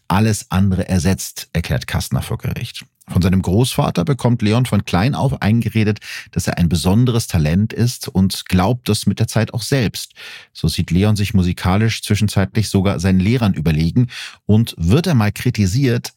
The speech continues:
hält er die andere Person, die ihn kritisiert, für neidisch. Die Bestätigung, die sein Opa ihm gibt, erhält er andernorts hingegen nicht.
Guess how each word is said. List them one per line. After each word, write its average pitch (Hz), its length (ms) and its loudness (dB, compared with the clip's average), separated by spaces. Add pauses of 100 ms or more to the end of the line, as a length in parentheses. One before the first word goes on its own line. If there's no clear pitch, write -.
hält 104 320 0
er 95 100 2
die 95 160 -2
andere 101 340 2
Person, 90 400 0
die 85 120 -2
ihn 90 120 0
kritisiert, - 540 -2 (160)
für - 160 0
neidisch. 90 600 -2 (440)
Die 170 60 0
Bestätigung, 156 640 2
die 92 80 0
sein 90 180 0
Opa 131 280 0
ihm 87 240 2
gibt, - 380 -4
erhält 98 400 0
er 107 260 -2
andernorts 92 680 0
hingegen 98 640 2
nicht. - 480 -2